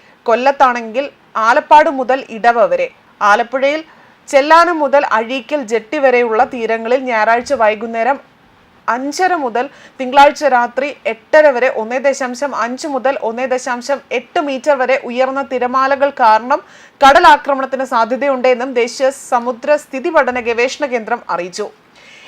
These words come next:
ഇടിമിന്നലിന്റെ ആദ്യ ലക്ഷണം കണ്ടുകഴിഞ്ഞാൽ ഉടൻ തന്നെ സുരക്ഷിതമായ കെട്ടിടത്തിനുള്ളിലേക്ക് മാറുക തന്നെ ചെയ്യണം. തുറസായ സ്ഥലങ്ങളിൽ തുടരുന്നത് ഇടിമിന്നൽ ഏൽക്കാനുള്ള സാധ്യത കൂടുതൽ വർദ്ധിപ്പിക്കും.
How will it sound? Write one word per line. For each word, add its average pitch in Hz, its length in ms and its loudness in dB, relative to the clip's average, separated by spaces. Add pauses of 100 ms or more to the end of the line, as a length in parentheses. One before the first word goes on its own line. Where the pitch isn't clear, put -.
(120)
ഇടിമിന്നലിന്റെ 330 760 2
ആദ്യ 233 320 -2
ലക്ഷണം 262 420 -6
കണ്ടുകഴിഞ്ഞാൽ 233 680 -4
ഉടൻ 269 360 -4
തന്നെ 226 260 -6 (280)
സുരക്ഷിതമായ 247 640 -2
കെട്ടിടത്തിനുള്ളിലേക്ക് 233 920 -4
മാറുക 220 360 0
തന്നെ 208 220 -2
ചെയ്യണം. 180 340 -6 (400)
തുറസായ 240 460 -2
സ്ഥലങ്ങളിൽ 247 580 0
തുടരുന്നത് 233 640 -4
ഇടിമിന്നൽ 285 500 -4
ഏൽക്കാനുള്ള 240 560 0
സാധ്യത 247 500 -2
കൂടുതൽ 233 400 -4
വർദ്ധിപ്പിക്കും. 180 540 -6